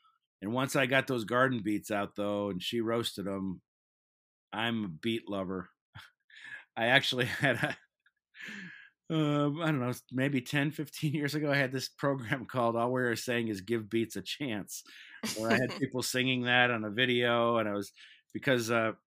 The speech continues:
Speaker 1: <laughs> I was a guest on a radio show, and they were reading the, this news clip about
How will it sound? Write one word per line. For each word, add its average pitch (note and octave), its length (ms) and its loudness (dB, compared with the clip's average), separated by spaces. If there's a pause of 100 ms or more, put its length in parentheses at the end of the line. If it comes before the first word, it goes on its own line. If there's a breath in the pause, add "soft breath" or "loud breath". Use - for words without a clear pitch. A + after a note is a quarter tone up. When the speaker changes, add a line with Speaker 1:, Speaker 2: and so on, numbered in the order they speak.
(180)
Speaker 1:
<laughs> - 320 -10
I C#3 100 2
was B2 140 0
a A#2 40 -4
guest B2+ 320 2
on B2+ 100 0
a G#2+ 40 0
radio A#2+ 340 4
show, G#2+ 360 2
and G#2 120 0
they G#2+ 100 0
were G#2 140 0
reading A2+ 320 0
the, G#2+ 240 -4
this - 280 -8 (960 soft breath)
news D#3+ 560 4 (240)
clip B2+ 340 2
about A#2 360 4